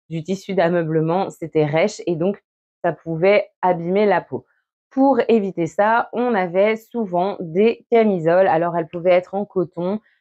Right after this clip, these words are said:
elles pouvaient être en lin, elles pouvaient être en soie. Ça va dépendre de la bourse de chacun, mais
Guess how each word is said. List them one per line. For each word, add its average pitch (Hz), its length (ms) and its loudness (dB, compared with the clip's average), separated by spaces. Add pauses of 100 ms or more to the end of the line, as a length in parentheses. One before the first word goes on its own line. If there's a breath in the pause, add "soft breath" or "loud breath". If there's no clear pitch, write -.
elles 175 160 -2
pouvaient 185 260 0
être 175 440 0
en 170 180 -2
lin, 160 440 0 (240)
elles 190 160 0
pouvaient 180 240 0
être 156 320 0
en 233 180 2
soie. 180 520 0
Ça 190 280 0
va 170 220 0
dépendre 180 580 -4
de 156 100 -2
la 160 180 0
bourse 185 360 -6
de 175 240 2
chacun, 190 460 -2
mais 185 420 0